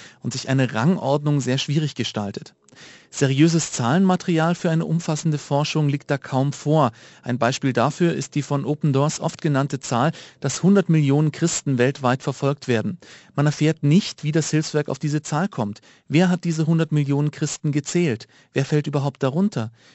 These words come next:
Ist da etwa auch der Schüler in den U S A mit dabei, der lediglich kein Kreuz im Schulunterricht tragen darf, weil manche Bundesstaaten das untersagen? Und wird dieser Amerikaner dann vielleicht mit dem Christen im pakistanischen Foltergefängnis gleichgesetzt?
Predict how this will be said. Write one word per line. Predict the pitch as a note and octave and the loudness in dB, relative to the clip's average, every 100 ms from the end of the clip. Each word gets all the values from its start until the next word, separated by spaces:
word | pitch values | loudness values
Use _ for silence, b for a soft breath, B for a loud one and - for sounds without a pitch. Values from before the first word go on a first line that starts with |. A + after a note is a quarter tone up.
| b | b
Ist | - | -2
da | C#3 | -2
etwa | - - | -2 -2
auch | - - | -2 -2
der | C#3 | -2
Schüler | - D#3+ E3 F3 | -2 0 2 2
in | |
den | E3+ D#3 | 2 2
U | C#3 | 0
S | C3 - | -2 -2
A | A#2 | -2
mit | C#3+ E3 | 0 0
dabei, | E3 C#3+ D3 D3 B B | 0 0 0 0 B B
der | - | -4
lediglich | B2+ C#3+ D#3 D3 | 0 0 -2 -4
kein | - C3 | -2 -2
Kreuz | - B2 C3+ - | 0 0 0 0
im | E3+ | -4
Schulunterricht | - E3+ F3+ F3 E3 E3 - | 0 0 2 0 -2 -4 -8
tragen | - D3 E3 E3+ | -2 -2 0 0
darf, | D#3 E3 - B B | 0 -4 -8 B B
weil | - B2+ | -2 0
manche | C3 - | 0 -2
Bundesstaaten | B2 C3 E3 - D3 D3 | -2 0 0 0 -4 -2
das | C#3 C3+ | -4 -4
untersagen? | C#3 C3+ A#2 G#2 C#3 F#3+ - b b b | -4 -4 -2 -2 -2 -4 -6 b b b
Und | C#3+ | 2
wird | C#3 C#3 | 2 2
dieser | D#3 F3+ | 0 2
Amerikaner | E3 D#3 D3+ B2+ D#3+ | 2 0 -2 -2 0
dann | F3 E3 | 0 0
vielleicht | D#3 C#3+ D3+ D3 | 0 0 0 -4
mit | C#3+ | -4
dem | C3+ | -4
Christen | - C3 - - | -2 -4 -4 -4
im | D#3 | -4
pakistanischen | D3 C#3 C#3 B2+ B2 C#3 C3 | -4 -8 -6 -2 -2 -2 -6
Foltergefängnis | - A#2 E3+ F3 - E3 E3 | -4 -2 -2 -4 -2 -2 -2
gleichgesetzt? | - D3 D#3 - D#3+ F3 - - | -2 -2 -2 -4 -2 -4 -6 -18